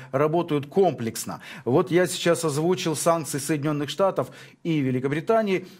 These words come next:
м, и, м, следующая информация была о санкциях Евросоюза. Вот как вот вы прокомментируете этот момент именно комплексно?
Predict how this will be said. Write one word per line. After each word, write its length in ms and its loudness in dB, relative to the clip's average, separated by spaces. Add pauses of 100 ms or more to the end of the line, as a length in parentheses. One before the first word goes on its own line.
(100)
м, 280 -4 (120)
и, 160 4
м, 480 0
следующая 480 2
информация 540 0
была 360 2
о 140 -2
санкциях 520 -2
Евросоюза. 880 0 (240)
Вот 240 4
как 320 2
вот 340 2 (140)
вы 180 4
прокомментируете 800 0
этот 380 0
момент 340 -2
именно 400 0
комплексно? 600 -2